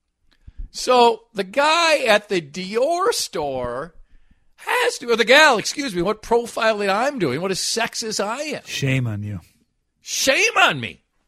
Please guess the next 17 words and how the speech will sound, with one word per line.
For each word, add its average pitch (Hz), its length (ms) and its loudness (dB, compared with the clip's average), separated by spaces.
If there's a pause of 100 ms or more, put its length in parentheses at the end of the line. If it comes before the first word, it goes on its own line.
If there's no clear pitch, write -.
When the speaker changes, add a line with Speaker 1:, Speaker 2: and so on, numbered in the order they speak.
(1600)
Speaker 1:
She 440 440 -2
or 254 100 4
he 381 220 -4
has 262 360 2
to 254 80 -14
be 247 460 -8
elated. 262 840 -6
I 185 80 0
mean, 190 420 -4 (1300)
again, 143 380 -2
we 147 120 -4
nailed 160 320 2
it 131 60 -6
last 117 300 -2
week. 95 240 -14
Doc 110 340 -2
Rivers, 147 840 -2